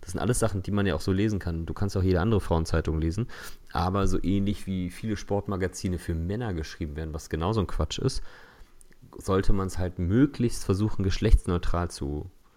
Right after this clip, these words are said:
beschreiben oder Zielgruppe zu sehen oder selber als Zielgruppe es so wahrzunehmen. Und ich glaub, das ist gleich ganz spannend und vielleicht deswegen, also der Titel unseres Podcasts ist Papas am Limit,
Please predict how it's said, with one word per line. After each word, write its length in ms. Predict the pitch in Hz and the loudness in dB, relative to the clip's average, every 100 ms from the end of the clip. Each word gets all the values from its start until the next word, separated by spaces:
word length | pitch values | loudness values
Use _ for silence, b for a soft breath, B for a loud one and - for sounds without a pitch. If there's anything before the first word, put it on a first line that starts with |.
| b b b b | b b b b
beschreiben 680 | - 85 - 87 127 170 170 | -6 -4 -2 -2 -2 -2 -2
oder 240 | 82 90 78 | 0 0 0
Zielgruppe 440 | - 104 90 110 | -4 -4 -4 -4
zu 180 | - 92 | -6 -8
sehen 560 | 87 92 104 120 127 117 | -6 -2 0 2 2 2
oder 540 | 85 92 92 90 90 | 0 2 2 2 0
selber 360 | 90 92 101 95 | 0 0 2 0
als 180 | 78 | -2
Zielgruppe 400 | - 98 - 90 | -4 -4 -4 -4
es 100 | 90 | -4
so 140 | - 82 | -2 -4
wahrzunehmen. 640 | 85 98 - 76 73 78 90 - - _ - - - | -4 -6 -8 -8 -8 -10 -12 -20 -20 _ -20 -16 -6
Und 100 | 98 | 2
ich 60 | |
glaub, 140 | 98 - | 2 2
das 140 | 104 | -6
ist 140 | 104 | -8
gleich 280 | - 98 - - | -6 -6 -6 -6
ganz 180 | - 92 | -4 -2
spannend 360 | - 107 110 82 | -2 -2 -2 -4
und 80 | 87 | -2
vielleicht 240 | 90 - | -2 -2
deswegen, 380 | 98 110 98 67 | -2 0 2 0
also 260 | 78 87 - B B B B B - - | 2 2 0 B B B B B -14 -2
der 160 | 85 - | -2 0
Titel 320 | 110 - 98 | -2 2 4
unseres 400 | 73 90 90 - | 4 2 0 6
Podcasts 440 | - - 101 87 | 8 8 6 2
ist 120 | 85 | 2
Papas 360 | - - 95 - | 10 10 10 6
am 100 | 87 | 4
Limit, 400 | 87 113 139 - | 4 4 2 -2